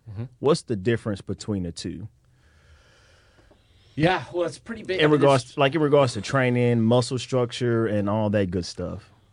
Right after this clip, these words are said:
Speaker 1: Right. That's, uh, there's a lot, there's a lot that you could bring into that question. So, yeah, they have different kinds of muscle fibers you had talked about,
Speaker 2: Yeah.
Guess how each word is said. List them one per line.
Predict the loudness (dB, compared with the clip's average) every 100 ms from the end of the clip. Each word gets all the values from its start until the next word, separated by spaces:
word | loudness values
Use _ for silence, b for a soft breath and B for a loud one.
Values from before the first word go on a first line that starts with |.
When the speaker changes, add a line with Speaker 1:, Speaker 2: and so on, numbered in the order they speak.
| _ _
Speaker 1:
Right. | -2 -2 -2 -14 -20 _ _ -20 -20 -20 -20 _ _ -16
That's, | -8 -2 -2 -2
uh, | -6
there's | -6 -6
a | -6
lot, | -4 -4 -4
there's | -4 -4
a | -4
lot | -8 -8
that | -12 -10
you |
could | -4
bring | -2 -2
into | -4 -6
that | -8
question. | -8 -12 -12 -8
So, | -2 0 0 -2
yeah, | -4 -4 -4
they | -4
have | -6 -6
different | -10 -12 -14 -8
kinds | -6 -6
of | -8
muscle | -10 -10 -12
fibers | -12 -8 -6 -4
you | -2
had |
talked | -2 -2 -4
about, | -4 -2
Speaker 2:
Yeah. | 0